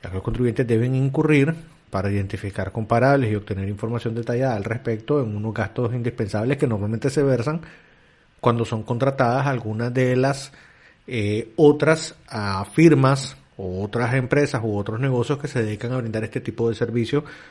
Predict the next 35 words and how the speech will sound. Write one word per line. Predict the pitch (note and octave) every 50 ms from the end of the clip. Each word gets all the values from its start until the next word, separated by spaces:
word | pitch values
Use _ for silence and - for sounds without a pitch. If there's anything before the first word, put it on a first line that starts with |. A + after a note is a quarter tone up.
| - _ _ -
que | - B2+ A#2 A2+
es | G#2 G2+
el | A#2+ B2
análisis | B2+ B2 A#2 A2+ A#2+ A#2+ - - B2+ B2 B2 B2 A#2 A#2 A2+ A2 A2 A2
de | A2 G#2
comparables | - G#2+ G2 A2 G#2+ A2 B2 D#3 E3 E3 E3 C#3 C3
y | B2 A2
re-, | G#2 G2+ G2+ G#2+ - - G#2+
elaboración | A2 G#2 G#2+ A2+ A2+ G#2 - - A2+ A2+
de | A#2+
estudios | - - C3 C3+ C#3 C3+ A#2+
de | - G2
precio | - - - A#2+
de | A2 -
transferencia. | G#2 G#2 G2+ - F#2+ - F2 F2 F2+ - F2+ F2 - _ - -
Igualmente, | - A#2 G#2 B2 B2+ C3 C#3+ C#3+ C3+ B2+ - G2 - - - _
personal | - C3 B2+ - B2+ A#2+ C3 C#3
calificado, | - D#3+ D#3 D#3 D3+ - C3+ C3+ - D3 C3 A2 G2+ G2+ A2+ - - - - -
por | - G2+ G2+
otro | G#2 - A#2
lado, | B2 B2+ A#2+ A#2
para | - A2+ G#2+ G#2
tenerlo | - G#2+ G2+ G2+ G#2 A#2 A#2+
como | - C#3+ C3 A#2+ A2+ A#2 C3
in-house | C#3+ C#3 C3 - A2 G#2 G#2 A2 - - - - - _ _ -
dentro | G#2 G2 F#2+ F2+ - G2+ F#2+ F#2+
de | G2 G2+
este | - - A#2+
tema | A2+ - C3 B2+ B2 A#2+ G#2+
de | G2
precios | - G#2+ G#2+ - A#2+ A2
de | A#2
transferencia, | A2 B2+ B2 A#2 B2 A#2 - D3+ C3
un | A2
personal | - A2+ - - B2 A2+ A2 A2+ B2+